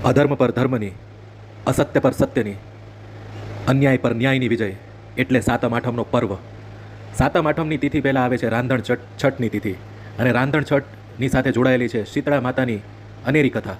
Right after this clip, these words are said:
એક ગામ હતું, એ ગામમાં એક ગરડા ડોશીમા રહેતા હતા. એ ગરડા ડોશીમાને બે વહુ હતી, મોટી વહુ ખૂબ જ ઈર્ષાળુ અને કજિયાખોર,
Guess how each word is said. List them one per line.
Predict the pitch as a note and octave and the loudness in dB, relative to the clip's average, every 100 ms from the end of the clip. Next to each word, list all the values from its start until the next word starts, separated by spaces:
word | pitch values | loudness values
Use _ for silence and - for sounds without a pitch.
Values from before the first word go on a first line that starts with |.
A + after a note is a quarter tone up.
| - - - - - - - - - - C#3+ | -14 -20 -20 -18 -18 -16 -14 -12 -10 0 2
એક | C#3+ | 2
ગામ | B2+ D#3 C#3 | 2 2 0
હતું, | B2+ G2+ - - | -2 -6 -8 -6
એ | C3+ | 0
ગામમાં | C#3 D3 D3+ | 0 2 2
એક | B2 | 4
ગરડા | B2+ C#3+ | 4 4
ડોશીમા | A#2+ B2+ D3+ B2 | 4 2 0 0
રહેતા | A2 G#2 G2+ | -2 -2 -4
હતા. | F#2+ F#2+ - - - - | -4 -8 -12 -18 -10 0
એ | B2+ | 4
ગરડા | C3+ C#3+ | 6 4
ડોશીમાને | C3+ C#3 D3+ C#3+ C#3 | 4 2 2 0 0
બે | A2 B2+ | 2 2
વહુ | A#2 A2+ | 2 0
હતી, | G2 G2+ G2 - - - A2+ | -2 -6 -10 -14 -20 -12 0
મોટી | C3+ D3 | 2 4
વહુ | C#3+ C3+ | 4 2
ખૂબ | D3 C#3 | 2 2
જ | B2 | 2
ઈર્ષાળુ | C3+ D#3 D#3 | 2 4 2
અને | D#3 C3 | 2 -2
કજિયાખોર, | A2 G#2+ G#2+ G2 | 0 0 -2 -2